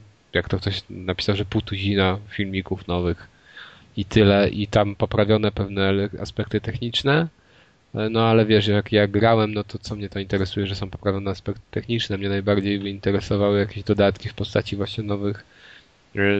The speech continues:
jak-, i, no, wątków fabularnych. A tutaj według recenzji tego nie ma, pomimo tego, że miały być w zapowiedziach, więc może ci recenzenci,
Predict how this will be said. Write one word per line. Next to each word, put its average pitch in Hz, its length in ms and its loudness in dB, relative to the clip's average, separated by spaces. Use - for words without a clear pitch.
jak-, 107 200 0
i, 107 220 -4
no, 127 240 -6
wątków 147 360 0
fabularnych. 101 760 0
A 104 100 2
tutaj 113 380 2
według 110 240 2
recenzji 110 380 2
tego 113 220 2
nie 151 140 2
ma, 113 140 2
pomimo 104 340 -6
tego, 101 280 0
że 104 140 0
miały 104 280 0
być 107 180 -4
w - 20 -6
zapowiedziach, 95 580 0
więc 92 200 -8
może 95 200 0
ci - 120 -2
recenzenci, 95 720 -2